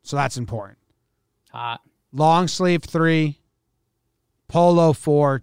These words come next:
Speaker 1: t-shirt. I hate t-shirts. Like, if I have to be out and about in just a t-shirt, that's a bad time for me.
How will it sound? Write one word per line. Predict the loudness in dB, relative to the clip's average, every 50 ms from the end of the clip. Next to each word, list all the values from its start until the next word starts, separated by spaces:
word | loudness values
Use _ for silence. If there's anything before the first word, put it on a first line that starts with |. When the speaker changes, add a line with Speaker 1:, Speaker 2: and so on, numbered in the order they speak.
| _
Speaker 1:
t-shirt. | -8 -6 -6 -6 -6 -6 -6
I | -6 -4
hate | -4 -6 -8 -10
t-shirts. | -12 -14 -14 -14 -14 -16 -20 -20 -20 -20 -20 -20 _ _ _ _ _ _ _ _ _ -10
Like, | -6 -4 -4
if | -2 0
I | 0 2 0
have | 0 -2
to | -4 -2
be | 0 0 0 0 0
out | 0 0 0 0
and | -2 -4
about | -4 -2 0 0 0 0
in | -2 -4 -8 -6
just | -6 -4 -4 -4 -6 -10
a |
t-shirt, | -10 -8 -6 -6 -4 -2 -2 -2 -2 -2
that's | -4 -6 -6 -8
a | -8
bad | -8 -8 -8 -10 -12
time | -14 -16 -16 -16
for | -18 -20 -20 -20
me. | -20 -20 _ _